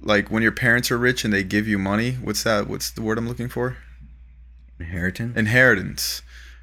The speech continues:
Speaker 1: Because now, like, let's say if you're big on YouTube and you have a kid, you're gonna make sure your kid gets a following,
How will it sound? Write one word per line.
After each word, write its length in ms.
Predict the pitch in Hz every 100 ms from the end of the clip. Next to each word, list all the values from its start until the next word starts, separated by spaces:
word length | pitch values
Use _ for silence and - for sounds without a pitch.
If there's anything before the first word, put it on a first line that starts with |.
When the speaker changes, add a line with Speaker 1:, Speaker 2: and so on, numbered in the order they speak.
| -
Speaker 1:
Because 600 | 113 139 123 117 - -
now, 440 | - 117 131 156 131
like, 240 | 113 104
let's 200 | 113 113
say 280 | - 123 117
if 160 | 104 117
you're 120 | -
big 280 | 101 120 120
on 160 | 101
YouTube 460 | 104 139 - 104 98
and 100 | 98
you 80 | 117
have 200 | 113 90
a 40 |
kid, 440 | - 127 120 95 - - - -
you're 100 | 107
gonna 140 | 113 113
make 180 | 107
sure 180 | 104 104
your 120 | 101
kid 640 | 98 127 127 104 - 80 -
gets 220 | 104 92
a 40 | -
following, 580 | - 85 82 65 -